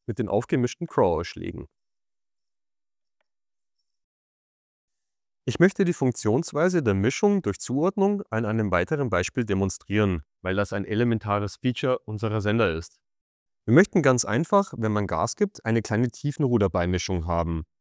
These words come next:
Zum Beispiel, weil der Sturz nicht ganz passt. Motor, Auspuff, Spinner anpassen. Das geht im Sender einfacher. Dazu gehen wir in die Funktionen und wählen hier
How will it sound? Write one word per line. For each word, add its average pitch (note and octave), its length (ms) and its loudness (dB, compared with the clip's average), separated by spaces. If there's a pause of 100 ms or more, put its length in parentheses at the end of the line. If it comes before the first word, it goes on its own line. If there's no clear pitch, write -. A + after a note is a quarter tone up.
(140)
Zum F#2+ 180 -4
Beispiel, G2 340 2
weil F#2+ 140 2
der F#2 100 2
Sturz - 380 -2
nicht G2 180 -6
ganz E2+ 220 -6
passt. - 440 -2 (800)
Motor, D#3+ 640 2
Auspuff, C3+ 600 -2
Spinner D3 340 2
anpassen. B2+ 720 0 (1120)
Das F#2 180 -4
geht A#2 140 0
im B2+ 100 2
Sender C3 240 0
einfacher. E2 520 -8 (1500)
Dazu D3+ 260 0
gehen A#2+ 200 4
wir A2+ 60 4
in G#2+ 80 4
die G#2 80 -2
Funktionen G#2 800 -2 (1900)
und G#2 240 0
wählen G#2+ 300 4
hier A#2 400 -2